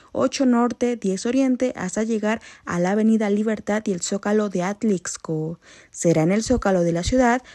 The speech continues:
donde aproximadamente a las ocho de la noche, la presidenta municipal abandere a la escolta de la Asociación de Charros de Atlixco, quienes en un acto simbólico recorrerán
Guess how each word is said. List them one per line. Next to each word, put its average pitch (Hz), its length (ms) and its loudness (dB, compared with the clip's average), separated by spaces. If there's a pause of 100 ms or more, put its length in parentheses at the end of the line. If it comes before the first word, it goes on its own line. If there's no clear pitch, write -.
(160)
donde 180 220 2
aproximadamente 202 960 0
a 180 80 -2
las 175 180 -4
ocho 175 240 -4
de 175 80 0
la 240 120 4
noche, 277 500 4 (240)
la 170 240 -2
presidenta 240 560 2
municipal 233 760 0 (240)
abandere 269 720 4
a 208 100 0
la 220 80 0
escolta 208 640 -2
de 180 100 -2
la 175 120 0
Asociación 196 640 -4
de 190 100 -2
Charros 202 480 -2
de 175 160 -2
Atlixco, 175 840 -6 (360)
quienes 180 500 0
en 185 100 -2
un 185 160 0
acto 175 300 -2
simbólico 233 760 0
recorrerán 214 720 -2